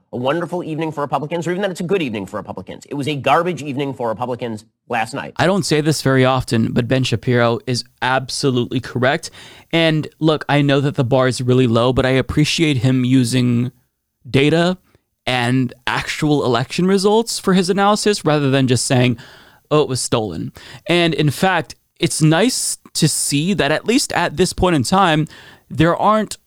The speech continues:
Speaker 2: widespread claims of fraud. Now, if Kari Lake loses in Arizona, mm, maybe that changes. If Lauren Boebert loses in Colorado, maybe that changes. But, you know,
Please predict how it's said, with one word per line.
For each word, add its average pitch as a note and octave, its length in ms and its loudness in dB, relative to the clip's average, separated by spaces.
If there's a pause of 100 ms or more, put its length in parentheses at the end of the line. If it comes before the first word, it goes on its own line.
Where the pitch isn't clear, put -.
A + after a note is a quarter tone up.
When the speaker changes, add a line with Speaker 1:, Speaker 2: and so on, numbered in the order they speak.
(200)
Speaker 2:
widespread C3+ 920 0
claims A#2+ 440 2
of C3+ 140 -2
fraud. B2+ 480 0
Now, C3 380 2 (220)
if C#3+ 180 -4
Kari C3+ 240 0
Lake B2 220 0
loses B2 420 2
in B2+ 100 2
Arizona, C3+ 580 4
mm, D3 420 2
maybe B2+ 200 0
that G#2+ 160 -2
changes. C3 540 0
If B2+ 280 -6
Lauren C3+ 300 2
Boebert D#3+ 340 2
loses C3+ 560 0 (280)
in B2+ 80 4
Colorado, D#3 600 4 (320)
maybe D3 280 2
that B2 180 0
changes. C3+ 460 0 (260)
But, E3 340 -2 (100)
you D#3+ 100 0
know, D3+ 320 0